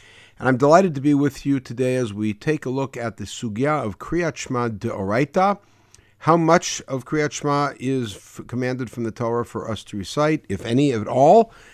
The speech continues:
uh, which is really focused on a sugya in the middle of the third parak of Brachot. We'll start with the Mishnah on Daf, um, Chaf Amud Bet at the bottom, um, which is, uh,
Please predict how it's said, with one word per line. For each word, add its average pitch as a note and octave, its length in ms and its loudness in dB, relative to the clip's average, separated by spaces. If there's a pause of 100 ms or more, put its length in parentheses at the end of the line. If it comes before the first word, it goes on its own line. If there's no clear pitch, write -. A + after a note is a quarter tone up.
(300)
uh, A#2+ 240 0
which C3 240 -2
is B2+ 100 -8
really E3+ 180 2
focused D#3 460 -2
on C3+ 160 -2
a B2 60 2
sugya B2 840 2
in A#2 360 -2
the A2 260 0
middle D3 420 4
of G#2+ 160 0
the G#2+ 120 2
third F3 300 0
parak A2+ 300 -2
of G2+ 120 -8
Brachot. C#3+ 560 -2 (420)
We'll A2+ 120 -4
start E3 340 2
with D3 180 -6
the B2+ 60 -8
Mishnah C#3+ 540 -2
on A#2+ 180 -4
Daf, C3 520 -4 (100)
um, G2 480 -8 (240)
Chaf - 520 -4 (340)
Amud G#2+ 340 -4
Bet C3+ 320 0
at A2+ 140 -10
the G2 60 -10
bottom, E3 420 0 (640)
um, A#2 720 0 (120)
which A#2+ 360 -2
is, A#2 500 -4
uh, G#2+ 580 -2